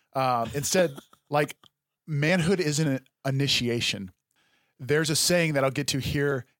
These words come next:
in a second that proves that, but it is bestowed. And, and the only way to really pass on manhood is through relationship, whether it's, it's a father or a father figure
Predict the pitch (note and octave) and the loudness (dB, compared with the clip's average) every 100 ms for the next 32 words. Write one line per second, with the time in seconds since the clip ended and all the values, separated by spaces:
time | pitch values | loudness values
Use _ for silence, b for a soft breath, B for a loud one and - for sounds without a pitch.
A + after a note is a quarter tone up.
0 | - B2 - C#3 C3 A2 A#2 A#2 A2+ - | -8 -4 -2 -2 -4 -6 -2 -2 -2 -6
1 | _ _ - D#3 D3 G#2+ A2+ A2 - A#2 | _ _ -6 -4 -4 -4 -2 -2 -4 -4
2 | B2+ A2 _ _ _ _ _ _ _ - | -4 -4 _ _ _ _ _ _ _ -18
3 | - - D#3+ C#3+ D3 - D#3+ E3+ F#2+ A#2+ | -8 -4 -4 -2 -2 2 2 2 0 -4
4 | B2+ - D3 - B2+ C#3+ D#3+ G#3 A3 E3 | -6 -6 -8 -8 -8 -4 0 0 0 2
5 | D3+ D#3 C3+ A#2 C#3+ D3+ D#3+ D3+ - _ | 2 0 -2 -2 0 0 -2 -4 -10 _
6 | _ _ _ - - C#3+ - C#3 C#3+ C#3 | _ _ _ -2 2 2 2 2 0 2
7 | C3 B2+ D3+ D3+ A#2+ - - B2+ B2+ A#2+ | 0 0 0 0 -2 -2 -2 0 0 -2
8 | - A#2 A2 - F2 G2+ G#2+ _ _ C3 | -4 -4 -2 -4 -10 -14 -16 _ _ 0
9 | C#3 C3 - - b b b - B2+ A#2 | 2 0 -2 -8 b b b -8 -6 -6
10 | - D3+ D3+ D3+ D3 C#3+ A#2+ - C3+ B2+ | 0 2 4 2 2 2 0 0 -2 -2
11 | - D3 C3 C3+ C3+ C3 | -4 -6 -4 -2 -2 -4